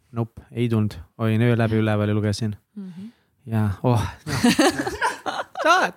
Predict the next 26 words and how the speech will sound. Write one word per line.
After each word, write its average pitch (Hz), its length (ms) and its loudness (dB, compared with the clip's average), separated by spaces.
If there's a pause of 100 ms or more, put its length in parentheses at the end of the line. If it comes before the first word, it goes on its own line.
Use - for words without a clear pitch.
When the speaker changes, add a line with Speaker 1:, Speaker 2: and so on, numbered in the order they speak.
(360)
Speaker 2:
Oh 466 360 0
my 233 100 -2
God. 202 160 -10 (360)
Speaker 1:
Ja 156 120 6
kui 180 80 10
ma 180 100 10
juba 170 140 10
iseendast 180 460 6
siin 123 100 4
räägin, 147 280 4
siis - 100 -4
tegelikult 147 240 0
ma 147 80 4
enne 151 160 4
tahtsin, 123 480 2
äh, 117 180 4
kuidagi 120 440 0 (240)
jagada 127 520 4
ka 143 120 4
sinuga, 123 420 0
et, - 180 -10
äh, 107 140 0 (300)
et 110 120 -4
me 123 140 2
siin 123 140 4
oleme 120 340 4